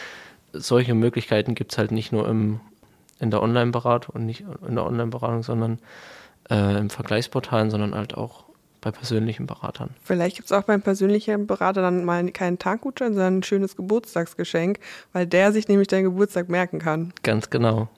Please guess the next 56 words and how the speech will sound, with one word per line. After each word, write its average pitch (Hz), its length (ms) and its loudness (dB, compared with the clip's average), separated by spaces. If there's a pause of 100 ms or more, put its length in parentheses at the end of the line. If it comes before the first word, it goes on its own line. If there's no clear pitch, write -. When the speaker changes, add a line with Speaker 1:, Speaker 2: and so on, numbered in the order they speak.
(100)
Speaker 2:
Also 117 220 4
mein 123 180 4
Chef 147 180 0
zum 127 120 -6
Beispiel, 127 300 4
der 113 120 4
merkt 113 200 2
sich 117 180 -6
auch 110 100 -6
ganz 110 220 -4
oft - 160 -10
die 117 80 -8
Geburtstage 117 520 0
von 110 200 0
den 107 180 -2
Hunden 135 320 4
von 120 180 -2
den 123 120 -2
Kunden. 131 320 -8 (640)
Der 113 100 2
fragt 107 360 2
da 139 80 4
immer 131 280 2
und 113 100 2
dann 120 240 0 (800)
ruft 120 220 -2
er 120 100 4
immer 117 220 0
an 127 180 0
beim 117 160 -2
Geburtstag 127 640 -2
vom 117 180 -2
Hund 135 300 -2
und 117 340 0 (680)
Speaker 1:
Das 196 140 0
bleibt 175 240 2
Speaker 2:
äh, 175 40 2
Speaker 1:
aber 180 180 4
auch 214 140 0
im 185 120 0
Gedächtnis. 175 580 -4 (640)
Speaker 2:
Das 117 160 2
stimmt, 151 260 6
deswegen 120 320 6
macht 151 220 4
das 107 140 4
ja, 107 180 4 (300)
dass 120 160 6
die, 120 220 10 (260)
Speaker 1:
<laughs> - 200 2
Speaker 2:
<laughs> - 200 2
dass 117 180 4
die 120 80 4
Kunden 131 280 4
denken, 117 220 4
"Oh, 175 300 4